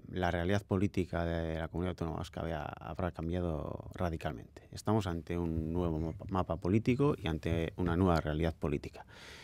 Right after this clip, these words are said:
Yo creo que a partir de ahí nada será igual. Y eso, eh, yo creo que interpelará a todos los partidos políticos. El día siguiente,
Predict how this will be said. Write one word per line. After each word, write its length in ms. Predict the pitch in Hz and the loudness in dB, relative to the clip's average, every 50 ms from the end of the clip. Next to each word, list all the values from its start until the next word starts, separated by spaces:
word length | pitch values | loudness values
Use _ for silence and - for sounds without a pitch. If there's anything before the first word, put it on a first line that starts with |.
| - - - | -18 -4 4
Yo 160 | - 104 104 | 8 8 10
creo 140 | 107 104 92 | 10 10 8
que 80 | - | 6
a 80 | 92 - | 4 4
partir 360 | - 90 87 85 - 107 92 90 | 6 4 4 6 6 6 8 8
de 60 | 107 | 8
ahí 180 | 117 123 123 - - | 8 8 6 2 0
nada 300 | - 87 92 95 85 80 | 2 4 6 6 6 4
será 220 | - - 78 76 | 2 0 -2 -2
igual. 300 | - - - - - - - - - - - - - | -2 -2 -4 -4 -6 -10 -14 -20 -20 -20 -20 -14 -2
Y 140 | - - 98 | 4 8 8
eso, 340 | 110 - - 139 139 - - - - - - - - - | 8 10 8 6 6 6 2 -4 -16 -20 -20 -20 -14 -4
eh, 200 | - - 87 85 | 0 2 4 6
yo 120 | 80 90 | 6 6
creo 140 | 90 107 117 | 6 6 6
que 80 | 110 95 | 6 6
interpelará 720 | 87 85 - - 82 80 85 80 80 80 87 101 120 - - - | 4 4 6 6 6 6 6 6 8 10 10 10 10 8 6 0
a 100 | - 90 | -4 0
todos 200 | - 82 78 73 | 2 2 2 2
los 100 | 76 - | 2 -2
partidos 340 | - 73 - - - - - | -4 -8 -8 -6 -8 -4 0
políticos. 760 | - 92 113 117 - - - - - - - - - - - - - - | 2 2 2 2 0 -4 -8 -6 -8 -12 -12 -12 -16 -18 -18 -16 -10 -6
El 360 | - 76 76 76 73 76 76 | -4 -2 -2 -2 -2 -2 0
día 460 | 76 90 90 87 87 87 87 87 87 | 4 6 6 6 6 6 6 4 4
siguiente, 580 | 85 - - 101 113 120 120 117 - 139 147 - | 2 2 4 6 8 8 8 6 6 4 4 4